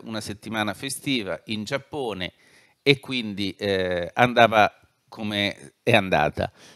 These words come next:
La settimana prossima finisce la season, eh, sappiamo già che arriveranno i nuovi contratti mirati, arriverà il nuovo pass, insomma arriveranno tante cose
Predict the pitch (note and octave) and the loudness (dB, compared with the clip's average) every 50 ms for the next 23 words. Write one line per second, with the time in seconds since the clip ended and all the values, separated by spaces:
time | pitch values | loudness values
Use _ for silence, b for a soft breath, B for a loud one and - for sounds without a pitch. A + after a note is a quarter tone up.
0 | B B B B B - F#3+ F3 F3+ C#3 - D#3+ D3 C3+ C3+ A#2+ B2+ C3 B2 A2+ | B B B B B 6 8 8 6 0 0 -2 0 0 0 0 -2 -4 -4 -4
1 | A2 - - - G#2 F2+ F#2 F2+ E2 C#2+ _ - - - B2+ A#2+ G#2+ - - A#2 | -4 -6 -8 -8 -8 -8 -8 -8 -8 -10 _ -16 -10 -8 -6 -6 -6 -6 -6 -2
2 | G#2 G2+ F#2+ - A#2+ A#2 A2 G2+ B2 C#3 D3 D#3 F3 F3+ A2+ - - - - G#2+ | -2 -2 -2 -2 -4 -4 -4 -2 -2 -4 -4 -2 -4 -4 -4 -4 -6 -6 -6 -2
3 | G#2+ G2 F#2+ F#2 F2 F2 E2+ G2 - - A2 G2 G2+ F#2+ F#2 F#2+ G#2+ G#2 G2 F2+ | -2 0 0 0 -2 -2 -4 -8 -8 -10 -10 -10 -10 -10 -8 -4 -2 0 0 0
4 | E2+ F#2 F2 G2 F#2+ F#2+ F#2 F#2+ F#2 F#2 F#2+ F#2 F#2 F#2 F2+ F2+ F2+ F2 F#2 F#2 | -2 -4 -6 -6 -6 -6 -4 -6 -6 -6 -6 -10 -12 -12 -12 -14 -14 -16 -14 -16
5 | F2 - F#2 F#2 - _ - F2+ F#2+ F#2 F#2+ A2 A2+ A2 G#2 F#2 F#2+ F2 F#2 F2+ | -12 -8 -10 -10 -10 _ -16 -14 -10 -4 0 0 2 2 0 0 -4 -8 -6 -8
6 | F2+ F2 F2+ F2 F2 F#2 F#2 F2+ F2+ F2+ F2 - - G#2 G2+ G2 - - - F#2 | -8 -6 -6 -6 -6 -8 -10 -12 -10 -12 -10 -4 0 2 2 2 0 -4 -12 -14
7 | F2+ - G2+ F2+ E2+ E2 - - - G#2+ G2+ G2+ G2+ G#2+ G#2 G#2+ G2+ F#2 F2 F2 | -16 -14 -12 -12 -12 -12 -12 -8 -8 -6 -4 -4 -2 -2 0 2 2 0 0 -4
8 | F2 E2 - - A2 G#2 G#2 - - D#3+ C#3+ B2 F#2 D#2 - - - - F#2+ F#2+ | -12 -14 -8 -6 -6 -6 -6 -4 -6 -6 -6 -6 -12 -14 -16 -16 -12 -8 -8 -8
9 | - | -10